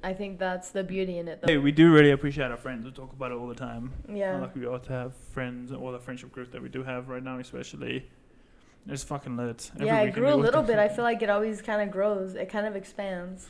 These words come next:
Speaker 2: Yeah. Um, but only, only a selective few. <laughs>
Speaker 1: Yeah,
Speaker 2: You really,
Speaker 1: 'cause
Speaker 2: you're, I mean, if you, if you unfortunately not on the right vibrations, you do get kicked from the group chat.
Speaker 1: You do, bro. 'Cause we can
Speaker 2: Yeah.
Speaker 1: tell, like, bro, this person ain't it,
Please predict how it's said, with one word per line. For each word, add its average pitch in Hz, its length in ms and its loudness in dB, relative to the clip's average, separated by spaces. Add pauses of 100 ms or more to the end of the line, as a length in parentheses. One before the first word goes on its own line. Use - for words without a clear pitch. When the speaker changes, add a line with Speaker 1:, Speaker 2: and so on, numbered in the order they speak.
(160)
Speaker 2:
Yeah. 131 400 -4 (240)
Um, 131 520 0 (120)
but 147 160 0
only, 156 460 4
only 156 160 -2
a 147 40 -6
selective 139 460 -4
few. 123 220 -2 (280)
<laughs> 190 240 -4
Speaker 1:
Yeah, 190 380 0
Speaker 2:
You 139 60 2
really, 143 220 2
Speaker 1:
'cause 135 80 -2
Speaker 2:
you're, 135 180 -2 (120)
I 143 60 -10
mean, 135 280 -6
if 139 180 -8
you, 139 100 -6
if - 180 -12
you 135 140 -8
unfortunately 131 840 -8 (460)
not 131 140 -2
on 131 140 -2
the 123 60 -4
right 123 240 -4 (180)
vibrations, 123 680 -6
you 123 100 -10
do 123 140 -8
get 117 180 -10
kicked - 240 -20
from 127 140 -16
the 123 60 -12
group 123 180 -12
chat. - 280 -12
Speaker 1:
You 214 140 0
do, 190 220 0
bro. 185 340 -2
'Cause 202 200 -2
we 214 120 -2
can 262 160 2
Speaker 2:
Yeah. 202 60 -6
Speaker 1:
tell, 226 160 2
like, 196 220 2
bro, 190 160 4
this 185 200 -4
person 208 400 -4
ain't 185 260 -2
it, 185 580 0